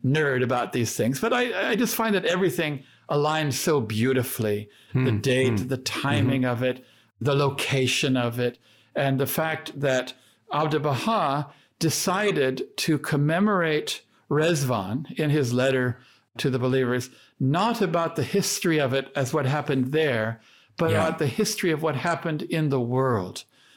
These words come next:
Speaker 1: The
Speaker 2: Hmm.
Speaker 1: transformation of the world is, in my opinion, the true meaning of Rezvan.
Speaker 2: Oh, that's beautiful. Well, Tom, we should, we should wrap it up now. There, I'm sure there's so much more to say on the topic and, and many more stories, and maybe we can do a part two of this, or maybe even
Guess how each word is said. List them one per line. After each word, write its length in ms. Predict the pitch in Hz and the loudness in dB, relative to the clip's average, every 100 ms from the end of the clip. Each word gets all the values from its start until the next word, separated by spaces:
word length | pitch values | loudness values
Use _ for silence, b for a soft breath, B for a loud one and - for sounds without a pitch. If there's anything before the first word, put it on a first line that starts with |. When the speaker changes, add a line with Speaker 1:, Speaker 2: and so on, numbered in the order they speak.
| b | b
Speaker 1:
The 80 | 143 | -2
Speaker 2:
Hmm. 120 | 123 | 0
Speaker 1:
transformation 800 | 117 185 - - 151 165 - 165 | 2 0 0 0 2 2 0 0
of 120 | 151 139 | -2 0
the 120 | 139 | -2
world 460 | 143 156 139 127 127 B B B | 0 2 2 0 -4 B B B
is, 320 | 185 180 - | 2 2 -2
in 240 | 359 156 147 | -2 0 2
my 180 | 160 | 2
opinion, 500 | 185 - 170 147 139 | 0 0 0 0 0
the 80 | 131 | 0
true 440 | 127 - 175 160 135 | -2 -2 0 2 2
meaning 380 | 131 123 120 | 2 2 2
of 100 | 113 | 0
Rezvan. 440 | 110 95 98 92 90 _ _ _ _ _ _ - | 0 -2 -4 -10 -12 _ _ _ _ _ _ -6
Speaker 2:
Oh, 160 | 104 87 | -2 0
that's 220 | 104 104 | 0 -2
beautiful. 600 | 101 98 98 - 92 - - B B B | 0 2 2 0 -4 -6 -14 B B B
Well, 140 | 139 | -2
Tom, 320 | 139 160 160 151 | 0 2 2 2
we 100 | 151 | 2
should, 320 | - 156 127 B B B B | 2 0 -2 B B B B
we 120 | 175 | 0
should 200 | 175 185 | 2 2
wrap 360 | 143 143 147 143 | 2 2 0 0
it 80 | |
up 400 | 120 123 - - - | 0 0 -6 -18 -6
now. 540 | 127 120 120 120 123 110 | -2 0 2 0 2 2
There, 200 | 117 120 | 2 2
I'm 140 | 123 | 0
sure 220 | 120 160 | 0 0
there's 180 | 131 117 | 0 0
so 180 | - 143 | 0 0
much 220 | 135 - | -2 -2
more 240 | 120 120 | 0 0
to 60 | 104 | 0
say 420 | - 127 113 113 | -2 0 0 0
on 200 | 104 104 | 0 0
the 80 | 98 | -2
topic 500 | 101 104 107 113 - | -2 -2 -2 -2 -2
and, 240 | 95 95 | -2 0
and 280 | 95 98 95 | 0 -2 0
many 200 | 101 107 | 0 0
more 180 | 101 98 | 0 0
stories, 420 | - 104 101 104 | -2 0 0 0
and 80 | 104 | 0
maybe 200 | 98 104 | 0 0
we 100 | 104 | 0
can 140 | 101 104 | 0 0
do 120 | 101 | 0
a 40 | |
part 300 | 95 110 95 | -2 -4 -4
two 220 | - 117 107 | -2 0 0
of 100 | 104 | 0
this, 240 | 117 - | 0 0
or 60 | 113 | 0
maybe 260 | 117 120 127 | 0 0 0
even 380 | 120 120 113 | 0 0 -2